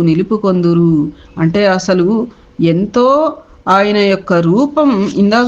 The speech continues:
చెప్పుకున్నాం, జితేంద్రియులు నియమనిష్టలు అయినటువంటి మహర్షుల యొక్క మనస్సులకి కూడా ఆయన రూపం అందనిది, అగమ్యగోచరమైనది అని. అలాంటి రూపము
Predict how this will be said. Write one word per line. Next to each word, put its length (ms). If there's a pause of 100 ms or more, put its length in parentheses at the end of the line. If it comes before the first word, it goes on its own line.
(100)
చెప్పుకున్నాం, 500 (440)
జితేంద్రియులు 1000 (260)
నియమనిష్టలు 800 (180)
అయినటువంటి 600 (140)
మహర్షుల 520 (100)
యొక్క 180 (260)
మనస్సులకి 640 (100)
కూడా 240 (120)
ఆయన 200 (120)
రూపం 300 (140)
అందనిది, 540 (520)
అగమ్యగోచరమైనది 1400
అని. 140 (460)
అలాంటి 640 (120)
రూపము 380